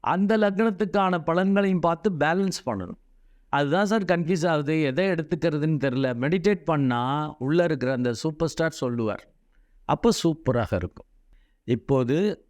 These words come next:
கன்னி லக்னம் and கன்னிராசி அன்புள்ளங்களுக்கு இந்த வக்ர குருவின் வம்புகள் ஆரம்பம் அப்படிங்கிற தலைப்புல அவங்களுக்கு என்ன மாதிரி பலன்கள் ஏற்பட போகுது? இப்போ குரு பகவான் வக்ரம் பெறுறதால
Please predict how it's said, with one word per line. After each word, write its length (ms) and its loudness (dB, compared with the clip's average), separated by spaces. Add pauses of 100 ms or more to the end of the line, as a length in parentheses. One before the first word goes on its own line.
(100)
கன்னி 540 2
லக்னம் 460 2
and 280 0
கன்னிராசி 560 2
அன்புள்ளங்களுக்கு 1000 0
இந்த 160 0
வக்ர 400 0
குருவின் 540 -2 (840)
வம்புகள் 580 2
ஆரம்பம் 720 0
அப்படிங்கிற 420 2 (100)
தலைப்புல 580 0 (400)
அவங்களுக்கு 460 0
என்ன 280 2
மாதிரி 380 2
பலன்கள் 420 2
ஏற்பட 320 0
போகுது? 280 0
இப்போ 180 -2
குரு 220 -2
பகவான் 440 0
வக்ரம் 380 0
பெறுறதால 720 0